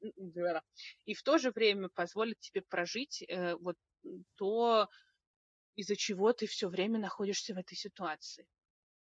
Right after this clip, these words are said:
И возвращаясь ещё к вопросу о том, сдерживать или не сдерживать, э, у меня здесь есть тоже такая, э, ну, некоторая дурацкая метафора, э, но она, по крайней мере, очень ярко это показывает.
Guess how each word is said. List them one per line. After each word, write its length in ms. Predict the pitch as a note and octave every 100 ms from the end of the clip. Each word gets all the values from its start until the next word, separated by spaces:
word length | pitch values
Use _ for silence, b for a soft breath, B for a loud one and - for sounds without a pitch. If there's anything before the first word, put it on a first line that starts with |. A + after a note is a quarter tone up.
| _ _ _ _ _ _ _
И 80 | F#3+
возвращаясь 480 | F#3+ G#3+ G#3 B3+ A#3+
ещё 180 | - G#3
к 80 | G#3+
вопросу 380 | - A3+ -
о 40 | G3+
том, 180 | G#3 G3+
сдерживать 640 | E3+ G#3 G3+ G#3 G3+ -
или 80 | F#3
не 120 | F#3
сдерживать, 680 | - D4+ G#4 - A3 G3+ -
э, 260 | F#3 F#3+ F#3
у 120 | E3
меня 200 | F3 A#3+
здесь 240 | A3 G#3 G#3+
есть 180 | G#3 -
тоже 240 | A3 -
такая, 440 | - - F#3+ F3+ B B B B -
э, 380 | F#3 F#3 E3 F3
ну, 320 | G3 F3 E3 E3+
некоторая 400 | F#3 - F#3+ F3+
дурацкая 520 | G3+ G4 - - A3
метафора, 680 | A3 - F3+ - F3+ E3 b b b -
э, 400 | F3+ F#3 F3+ E3+
но 160 | F#3
она, 180 | F3+ C4
по 120 | -
крайней 280 | G#3 G#3 G#3+
мере, 200 | G3+ G3
очень 240 | F#3+ - G3
ярко 320 | F#3 - F#3
это 80 | -
показывает. 640 | F#3+ - D3 D3 C#3+ B2+